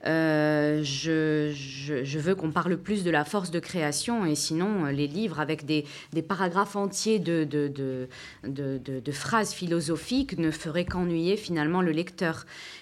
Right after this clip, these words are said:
Et, euh, donc le monde, en fait, doit s'incarner grâce à la force de fiction dans les personnages, les situations, des climats, pour que le lecteur puisse profiter, euh, de, de, de la fiction depuis la liberté que nous donne justement l'écriture et le, le roman de fiction.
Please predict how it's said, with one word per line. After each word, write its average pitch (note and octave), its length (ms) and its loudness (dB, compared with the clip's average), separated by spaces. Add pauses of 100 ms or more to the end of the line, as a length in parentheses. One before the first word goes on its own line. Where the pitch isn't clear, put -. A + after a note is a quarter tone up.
Et, D3 280 2
euh, C#3+ 60 2
donc G3+ 300 0
le F#3 160 4
monde, G#3 300 4
en E3+ 80 2
fait, G#3+ 140 0
doit F3 200 0
s'incarner F#3+ 800 0
grâce F#3 260 -4
à F3 40 2
la D#3+ 100 0
force F3+ 200 -4
de E3 100 -2
fiction F3+ 540 -2 (280)
dans D#3 80 4
les D#3+ 100 4
personnages, F#3 640 2
les E3 60 -2
situations, D#3+ 800 -2
des D#3 120 2
climats, F3+ 560 2
pour F3+ 100 -8
que F3+ 100 -2
le D3+ 60 0
lecteur D#3+ 360 -4
puisse - 240 -4
profiter, F#3 680 -2 (380)
euh, C#3+ 460 0
de, C#3 280 0
de, C3+ 240 -4
de B2+ 140 -2
la C#3+ 100 2
fiction C#3+ 380 -2
depuis F3 260 0
la D3+ 100 2
liberté D#3+ 400 0
que G3+ 100 -2
nous D#3+ 120 0
donne G3 180 2
justement D#3+ 360 0
l'écriture F3+ 680 0
et C#3+ 160 0
le, C3 200 0
le A#2+ 140 -6
roman D3 360 -2
de D#3+ 100 -2
fiction. C#3+ 480 -6